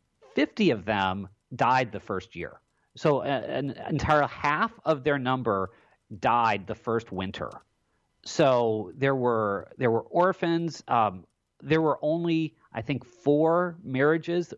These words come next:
in which one of the couples did, did not, uh,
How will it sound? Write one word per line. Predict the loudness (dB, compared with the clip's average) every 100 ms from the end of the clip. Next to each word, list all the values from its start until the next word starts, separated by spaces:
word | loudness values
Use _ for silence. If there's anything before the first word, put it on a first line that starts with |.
| _
in | -2 0
which | -2 -4
one | 0 2 2
of | 2
the | 0
couples | 0 0 0 0 -2 -4 -12 -14
did, | -6 -6 -8 -18 -20 -14 -6
did | 2 2
not, | 4 4 4 2 -2 -16 _ _ _ 0
uh, | 2 0